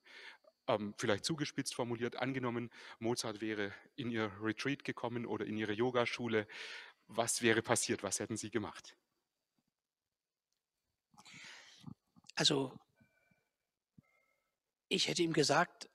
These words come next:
Speaker 2: „Alles bestens, nichts verändern, bleib so“, <laughs> ja.
Speaker 1: Warum das?
Speaker 2: Äh, ja, weil, äh, sozusagen die, die Meditation ist der Ort,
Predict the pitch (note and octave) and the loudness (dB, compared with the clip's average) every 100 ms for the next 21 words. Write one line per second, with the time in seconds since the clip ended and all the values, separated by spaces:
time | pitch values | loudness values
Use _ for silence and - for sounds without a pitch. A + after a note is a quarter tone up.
0 | - D#3 F3+ - C#3+ C#3+ - D3+ D3 - | 4 6 6 4 2 2 0 -2 0 2
1 | - - - D3 D#3+ - - D3 B2+ C3+ | 2 -2 2 6 6 6 4 4 2 0
2 | B2+ B2 B2+ C3 C3+ - C#3 - A#2+ A2+ | 0 -2 -8 -12 -12 -10 -2 8 8 8
3 | - A2 - A#2+ D3+ - A#2+ D3+ - - | 2 0 0 -2 -2 2 0 0 -6 -10
4 | - - C3+ D3+ D3+ A#2 D#3+ - D3+ C#3 | -10 2 4 6 6 6 6 6 8 8
5 | C#3 - B2+ E3+ F3+ D3+ D#3 - C#3+ C3+ | 6 -2 0 2 8 8 8 4 2 4
6 | B2+ - - D#3 D3+ C#3+ C#3 C#3+ - C#3+ | 0 -8 -4 0 0 0 0 0 0 0
7 | C#3 C#3 C#3+ C#3 F3 G3+ D#3+ D#3 C#3 D#3 | 2 2 2 2 0 0 -2 -2 -2 -2
8 | F3+ - - | -2 -2 -4